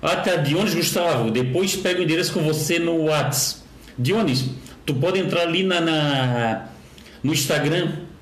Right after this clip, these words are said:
Instagram da Vidas Corridas e Instagram da Trito Zero. Já aproveita, já segue eles no Instagram. É, eles são, é muito bacana, é muito bacana as duas lojas.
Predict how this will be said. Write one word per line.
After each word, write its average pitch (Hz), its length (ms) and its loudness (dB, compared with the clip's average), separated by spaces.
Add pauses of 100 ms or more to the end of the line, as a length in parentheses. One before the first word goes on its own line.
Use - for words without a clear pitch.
(580)
Instagram 131 480 0
da 127 260 2
Vidas 190 380 0
Corridas 143 840 0 (540)
e 131 120 0
Instagram 151 460 0
da 147 220 2
Trito 185 340 0
Zero. 135 320 2
Já 123 140 2
aproveita, 156 520 0
já 151 120 0
segue 156 480 0
eles 147 180 0
no 147 140 2
Instagram. 143 600 0 (440)
É, 110 460 0 (420)
eles 110 140 -2
são, 131 280 0
é 120 120 2
muito 135 280 2
bacana, 147 300 0
é 113 60 2
muito 139 180 0
bacana 147 380 0
as 127 80 0
duas 131 240 2
lojas. 92 500 0